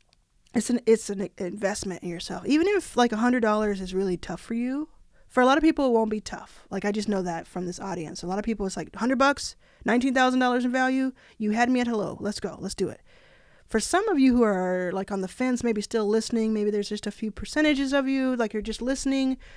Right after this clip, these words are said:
but you wanna do it, but you're like, "A hundred dollars, like, a hundred dollars is, like, thirty-three pot pies." Or, this is how I used to measure money, like, just a few years ago, because I didn't have any money, and a hundred dollars would have been so,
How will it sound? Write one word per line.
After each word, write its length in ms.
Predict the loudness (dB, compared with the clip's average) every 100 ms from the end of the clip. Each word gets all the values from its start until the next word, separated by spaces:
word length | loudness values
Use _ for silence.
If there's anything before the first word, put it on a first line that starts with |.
| -18 -18 -10
but 200 | -6 -2
you 80 | 0
wanna 320 | 2 4 4
do 320 | 2 2 6
it, 100 | 6
but 160 | 4 -2
you're 80 | -6
like, 140 | -8
"A 40 | -10 -14 -6
hundred 420 | -4 -2 -4 -6
dollars, 420 | -12 -6 -4 -4
like, 100 | -6
a 60 | -10
hundred 260 | -4 0 2
dollars 400 | 2 2 -2 -4
is, 400 | -6 -8 -10 -12 -18 -20 -20 -20 -20 -20
like, 140 | -18 -12
thirty-three 460 | -8 -4 -4 -4
pot 240 | -4 -4 -4
pies." 720 | -4 -2 -4 -4 -6 -8 -14 -20 -20 -20 -10
Or, 100 | -4
this 460 | -4 -2 2 4
is 40 | 6
how 140 | 8
I 80 | 8
used 240 | 6 0 0
to 120 | 0
measure 360 | 4 2 2
money, 380 | 0 0 -2 -2 -4
like, 220 | -4 -4 -4
just 220 | -2 -2 -2
a 60 |
few 140 | -4 0
years 260 | 2 2
ago, 180 | -2 -4
because 420 | -4 -2 -2 -2
I 60 | -6
didn't 160 | -6
have 260 | -4 2 2
any 140 | 2
money, 320 | -2 -6 -8 -4
and 140 | -2
a 40 | 0
hundred 280 | 0 0
dollars 320 | 0 -2 -2 -2
would 80 |
have 100 | -4
been 140 | -4 -8
so, 800 | -8 -8 -4 0 2 2 0